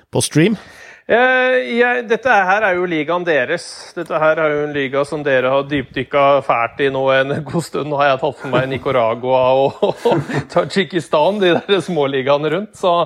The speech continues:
Speaker 2: nei da, det er gøy med hviterussisk fotball. Man får vel prøve seg litt <laughs> den gangen her også, på det samme som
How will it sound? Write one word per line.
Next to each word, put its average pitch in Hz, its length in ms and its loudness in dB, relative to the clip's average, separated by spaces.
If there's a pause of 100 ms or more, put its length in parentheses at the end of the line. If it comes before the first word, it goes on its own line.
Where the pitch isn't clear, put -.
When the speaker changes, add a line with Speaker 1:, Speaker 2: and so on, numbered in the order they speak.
(460)
Speaker 2:
nei 180 160 2
da, 208 80 0
det 160 160 2
er 151 160 0
gøy 135 160 -2
med 208 240 2
hviterussisk 156 480 -2
fotball. 170 400 -2
Man 170 240 -2
får 156 160 0
vel 160 160 -6
prøve 131 320 0
seg 151 160 2
litt 147 160 -4 (100)
<laughs> 151 140 -2
den 143 80 -2
gangen 139 240 0
her 127 160 2
også, 131 240 -2
på - 160 -8
det 143 160 0
samme 123 240 -2
som 131 80 -2